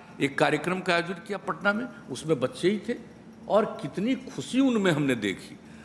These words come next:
और जा करके हमने देखा, कई स्कूलों में हमने देखा कि स्कूलों में कितना awareness आ रहा है बच्चों में। तो आने वाली पीढ़ी में ये awareness आ रहा है। और हम पुरानी पीढ़ी को तो कह रहे हैं कि भाई, आप अगर नाश कर रहे हैं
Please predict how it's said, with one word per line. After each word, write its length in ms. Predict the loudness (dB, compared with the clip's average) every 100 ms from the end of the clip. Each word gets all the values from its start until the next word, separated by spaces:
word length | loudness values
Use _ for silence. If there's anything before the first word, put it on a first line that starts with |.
| -4 2
और 220 | 4 4
जा 180 | 4 4
करके 320 | 2 -2 -2
हमने 220 | 2 2
देखा, 380 | 4 2 4 0
कई 380 | 2 0 2 0
स्कूलों 500 | -6 -4 2 4 6
में 120 | 6
हमने 220 | 4 2
देखा 400 | 0 -4 -6 -14 -14 -20 -20 -20 -20 -20 -18 -16 -2
कि 120 | 0
स्कूलों 480 | 2 0 0 4 6
में 140 | 4
कितना 280 | 2 0 2
awareness 720 | 4 6 6 6 6 2 4
आ 100 | 4
रहा 120 | 6
है 120 | 4 0
बच्चों 300 | -4 -8 -10
में। 100 | -12 -18 -20 -20 -20 0 2
तो 60 |
आने 380 | 6 6 6 6
वाली 300 | 6 4 2
पीढ़ी 440 | -4 -6 0 2
में 320 | 4 2 2 2
ये 160 | 4
awareness 560 | 6 6 6 4 2 2
आ 100 | 0
रहा 120 | -2
है। 80 | -6 -12 -10 2
और 160 | 4
हम 120 | 4 0
पुरानी 460 | -2 0 2 2
पीढ़ी 300 | -2 -2 0
को 160 | 2 2
तो 140 | 0
कह 220 | 0 2
रहे 140 | 4 2
हैं 100 | -2 -10 -16 -18 -18 -20 -20 -20 -10 0
कि 100 | 2
भाई, 240 | 4 4
आप 300 | 4 2 2
अगर 540 | 4 4 4 0 -12 -8
नाश 500 | -2 4 6 6 0
कर 120 | -4 -4
रहे 260 | -2 0
हैं 280 | -2 -6